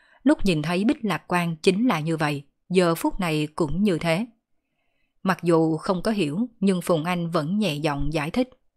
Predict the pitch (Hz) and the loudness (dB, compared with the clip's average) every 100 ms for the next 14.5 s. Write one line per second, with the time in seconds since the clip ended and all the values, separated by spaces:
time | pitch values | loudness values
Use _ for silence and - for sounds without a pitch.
0 | _ _ _ _ _ _ _ _ _ _ | _ _ _ _ _ _ _ _ _ _
1 | _ _ _ _ _ _ _ _ _ 214 | _ _ _ _ _ _ _ _ _ 4
2 | 190 202 226 175 160 - 185 214 196 185 | 4 6 4 4 2 2 4 4 2 0
3 | 160 156 160 214 175 160 - _ _ _ | 0 0 0 2 0 -2 -10 _ _ _
4 | _ 190 190 170 165 170 165 165 220 202 | _ 0 2 4 2 0 0 -2 0 0
5 | 180 - 165 226 214 185 - _ _ _ | 0 0 0 2 0 0 -6 _ _ _
6 | _ 214 220 - 214 180 - _ - 190 | _ 2 4 4 0 -2 -8 _ 0 2
7 | 165 - 170 208 185 165 180 160 160 202 | 2 0 -2 0 0 0 0 0 0 -4
8 | 185 190 180 - _ _ _ _ _ _ | -2 -2 -4 -8 _ _ _ _ _ _
9 | _ _ - 208 180 196 175 170 175 170 | _ _ -2 0 0 -4 -4 -2 -2 -4
10 | 165 165 175 151 208 170 - _ _ _ | -4 -2 -2 -2 0 -2 -4 _ _ _
11 | _ _ _ _ _ - 175 165 - 160 | _ _ _ _ _ -2 2 4 4 2
12 | 156 233 214 - 165 156 151 - - _ | 4 2 2 0 2 2 0 -6 -16 _
13 | - 190 170 156 170 214 165 151 175 170 | 0 2 4 2 2 0 0 0 0 0
14 | 175 226 190 170 | 2 2 2 0